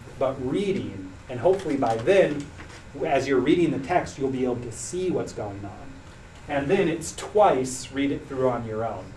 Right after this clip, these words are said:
So again, space this out, and that'll be most effective. If you cram and do all twelve of these things on Sunday, guess what? You just shot yourself in the foot as far as how effective this could have been.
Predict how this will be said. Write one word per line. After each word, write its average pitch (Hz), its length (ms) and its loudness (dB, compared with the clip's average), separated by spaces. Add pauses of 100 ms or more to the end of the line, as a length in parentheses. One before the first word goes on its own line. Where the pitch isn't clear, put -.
(100)
So 196 220 8
again, 190 280 6
space - 680 2
this 147 360 0
out, - 360 2
and 143 140 -2
that'll 151 200 4
be 143 120 -2
most 139 340 2
effective. - 460 -2 (260)
If 151 160 2
you 156 120 0
cram 147 440 2 (200)
and 151 140 -2
do 165 220 6
all 156 200 6
twelve 143 340 2
of 175 160 4
these 143 240 -6
things 151 280 0
on 127 220 2
Sunday, 165 640 2 (1300)
guess - 240 2
what? 127 260 4
You 131 80 -4
just 135 180 -2
shot 139 200 2
yourself 127 460 -2
in 117 140 -4
the 110 100 -8 (160)
foot 120 320 2
as 127 180 -2
far 151 300 4
as 131 200 6
how - 440 0
effective 135 540 -2
this 113 200 -8
could - 220 0
have 107 340 -6
been. 107 220 -10